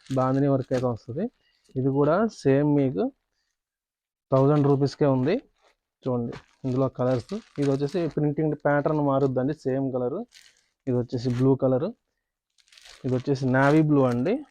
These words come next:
బోర్డర్ వచ్చేసి బ్లూ కలర్ వస్తది. ఇది both navy blue and blue mix-లో వస్తది. ఇదిగోండి, ఇది మెరూన్ రెడ్ అలాగే ఆరెంజ్ కాంబినేషన్‌లో. ఇందులో కూడా ఒక త్రీ, ఒక సిక్స్ కలర్స్ అయితే ఉన్నాయండి. ఇవే ఉన్నాయి, ఇంకేం కలర్స్ లేవు. మీరు మళ్ళీ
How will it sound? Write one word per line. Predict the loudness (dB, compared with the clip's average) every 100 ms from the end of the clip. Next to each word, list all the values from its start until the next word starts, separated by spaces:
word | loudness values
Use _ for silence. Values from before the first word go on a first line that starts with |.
| -4
బోర్డర్ | 0 2 0
వచ్చేసి | -2 -2 -2
బ్లూ | -2 0 -2
కలర్ | -2 -4
వస్తది. | -6 -8 -12 -12 -14 -20 -20 _ _ -4
ఇది | -2
both | 2 4 4
navy | 2 2 2 2
blue | 0 0
and | 0 0
blue | 2 2
mix-లో | 2 0 -2 0
వస్తది. | 0 -4 -8 -8 -10 -14 _ _ -20 -20 _ _ _ _
ఇదిగోండి, | -8 -4 -4
ఇది | -2
మెరూన్ | 0 0 2 2
రెడ్ | 2 0 0 -2
అలాగే | 0 2 2
ఆరెంజ్ | 2 2 0
కాంబినేషన్‌లో. | -2 -4 -2 -4 -8 -6 -4
ఇందులో | -2 0 0 0
కూడా | -2 -6 -6 _ _ _ _ _
ఒక | -6
త్రీ, | -6 -4 -6 -8
ఒక | -14
సిక్స్ | -10 -10 -2
కలర్స్ | 0 0 2
అయితే | 2 4
ఉన్నాయండి. | 2 2 2
ఇవే | 2 2
ఉన్నాయి, | 2 0 -4 -4
ఇంకేం | -4 -4 -4 -4
కలర్స్ | -4 -4 -4
లేవు. | -4 -4 -4
మీరు | -6 -4
మళ్ళీ | -4 -4 -4